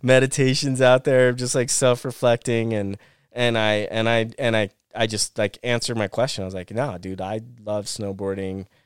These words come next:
and will always snowboard. And this pro career doesn't mean anything." And I went on and I filmed a little, like, GoPro part at Brighton, just, like, on, on,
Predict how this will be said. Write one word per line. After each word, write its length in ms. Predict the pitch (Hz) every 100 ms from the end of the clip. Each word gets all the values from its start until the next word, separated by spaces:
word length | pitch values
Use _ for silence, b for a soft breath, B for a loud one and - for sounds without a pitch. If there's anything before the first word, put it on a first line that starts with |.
| _ _
and 180 | 101 95
will 160 | 95
always 440 | 92 92 98 98 98
snowboard. 760 | - 104 101 98 98 95 95 - _ _ _
And 420 | 98 92 90 92 -
this 420 | 110 104 98 - _ _
pro 280 | - 117 113
career 480 | - 104 101 104 98
doesn't 320 | 95 98 101
mean 240 | 98 95
anything." 640 | 95 95 95 98 92 90 90 b b -
And 100 | 110
I 80 |
went 200 | 117 127
on 180 | 120 117
and 140 | 113 107
I 80 |
filmed 260 | 101 110 107
a 60 | 101
little, 340 | 101 101 98
like, 420 | 92 85 - - -
GoPro 400 | 92 90 107 95
part 400 | 107 104 104 - _ _
at 180 | 107 92
Brighton, 440 | 98 90 73 110 113
just, 240 | - 104 -
like, 140 | - - _
on, 220 | 247 302
on, 200 | 160 180